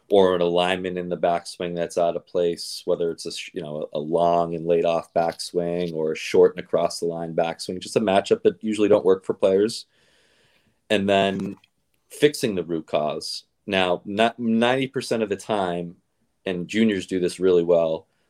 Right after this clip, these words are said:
they'll just start pivoting and rotating way better, meaning they're not gonna start flipping. They're not gonna start early extending. They're not gonna go into too much side bend.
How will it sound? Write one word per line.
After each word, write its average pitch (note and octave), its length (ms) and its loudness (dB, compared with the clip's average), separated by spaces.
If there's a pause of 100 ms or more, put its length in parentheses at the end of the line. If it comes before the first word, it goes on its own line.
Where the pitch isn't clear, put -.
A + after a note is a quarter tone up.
(240)
they'll G#2+ 300 6
just G#2 580 -2
start - 480 -4
pivoting F2+ 520 0
and E2+ 140 -12
rotating F2 540 -2
way E2+ 160 -2
better, E2 300 -4
meaning F2 260 -6
they're E2+ 140 -4
not E2+ 260 -4
gonna - 120 -14
start E2 460 0
flipping. D#2 640 -2
They're E2 120 -4
not E2+ 180 -2
gonna F2 140 -8
start E2+ 500 -2
early F2 280 2
extending. D#2 600 -10
They're D#2+ 80 -6
not F2 220 0
gonna F2+ 160 0
go F2 240 -2
into E2+ 160 -10
too - 180 -8
much D#2+ 180 -6
side E2 380 -2
bend. D#2 300 -8